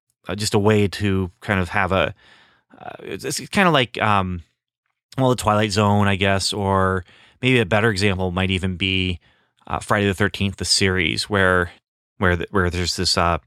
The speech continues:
uh, antique shop, and, uh, every item has a story in the antique shop. And I, I like that idea. I think it's really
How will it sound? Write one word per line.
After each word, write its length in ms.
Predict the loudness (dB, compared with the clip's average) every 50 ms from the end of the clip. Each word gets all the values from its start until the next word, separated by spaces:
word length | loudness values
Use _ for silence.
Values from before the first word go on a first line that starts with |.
| _ -20 -20 -20 -20 -20 -20 _ _ _ _ _ _ -8
uh, 220 | -8 -8 -8 -8 -6 -2
antique 380 | 0 0 0 0 0 -2 -2 -2
shop, 280 | -2 -2 -2 -4 -4 -6
and, 260 | -6 -4 -4 -4 -6 -8 _ _ _ _ _ _ _ -2
uh, 240 | -2 -2 -2 -2 -6 -10 _ _ -2
every 220 | 0 0 0 0 0
item 320 | 2 0 2 2 0 -2
has 220 | -2 -2 -2 -2 -2
a 40 | -2
story 580 | -4 -2 -2 -2 -2 -2 -4 -8 -12 -14 _ _ _ _ _ -8
in 140 | -6 -6 -4
the 140 | -4 -4 -4
antique 320 | -6 -6 -8 -10 -10 -8
shop. 380 | -8 -6 -6 -6 -6 -8 _ _ -20 -20 -20 -20 -20 _ _ _ -10
And 280 | -8 -6 -4 -4 -6 -4 -4
I, 120 | -2 -2
I 180 | 0 0 0 0
like 200 | 0 0 0 2
that 140 | 2 2
idea. 340 | 2 0 0 0 0 2 2
I 80 | 2 0
think 180 | 0 -2 -4
it's 140 | -4 -6 -4
really 400 | 0 2 2 4 4 2 0 -2